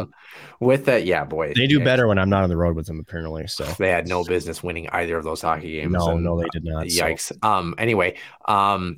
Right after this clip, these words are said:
Speaker 1: with that being said, though, hopefully the Huskies have a lot of business winning their next, hopefully two hockey games, uh, at the N C H C level, and hopefully their next four after that. Um, they are definitely gonna be a tournament lock.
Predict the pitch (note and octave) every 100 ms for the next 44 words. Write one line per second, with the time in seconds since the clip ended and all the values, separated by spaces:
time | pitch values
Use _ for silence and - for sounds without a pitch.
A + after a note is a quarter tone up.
0 | - C#3 E3+ C#3 A2 A#2 A2 - B2+ G#2
1 | A2+ A#2+ A#2 G#2 C3 C#3+ A#2 G#2+ G#2+ A2
2 | G#2+ A2 A2+ A2+ G#2+ A#2 A#2+ A#2+ A#2 A2+
3 | A#2+ A#2 A#2+ B2 - E3 E3+ C#3+ A#2 -
4 | G#3 F3+ F#2+ - G#2 F#2 F#2 A#2 C#3+ -
5 | G2+ G2+ A#2 A2 A2 - A#2+ A2+ - G2+
6 | A#2+ - G#2+ G2 F#2+ F#2 G2 F#2 F2+ A2
7 | - G2 F2+ F2 F#2 - - G2 F#2+ F2+
8 | F#2 - D2 G2 F2 - - - - F#2
9 | F#2 F2+ - G2+ E2+ G#2 A2 A2+ G#2 F#2+
10 | F#2 - G#2+ G2+ E2+ F2 G#2 C#3